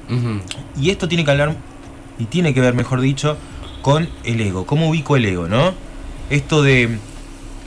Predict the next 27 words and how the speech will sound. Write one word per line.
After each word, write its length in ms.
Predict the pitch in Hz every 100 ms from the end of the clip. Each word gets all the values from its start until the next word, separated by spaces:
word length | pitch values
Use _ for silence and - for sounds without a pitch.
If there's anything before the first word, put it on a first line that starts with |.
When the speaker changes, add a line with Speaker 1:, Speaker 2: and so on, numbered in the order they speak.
| - - - - - - - -
Speaker 2:
cómo 240 | 185 202
me 120 | 175
veo 200 | 156 170 170
yo, 300 | - 170 175
cómo 220 | 170 175
me 100 | 156
ve 80 | 151
el 100 | 147
resto, 600 | 147 170 - - 147 143 147 - -
y 240 | 123 117 117 -
cómo 260 | - 165 170
quiero 180 | 175 156
yo 140 | 139
pasar 260 | 143 139 156
el 120 | 139
resto 280 | 139 139 147
de 60 | 123
mi 160 | 110
vida, 340 | 143 147 101 87
¿no? 240 | 117 139
Esto 200 | 139 135
de 60 | 117
buscar 280 | 110 -
la 120 | 135 131
felicidad, 760 | 123 110 101 107 113 120 120 113
de 100 | 104
cómo, 380 | 143 151 139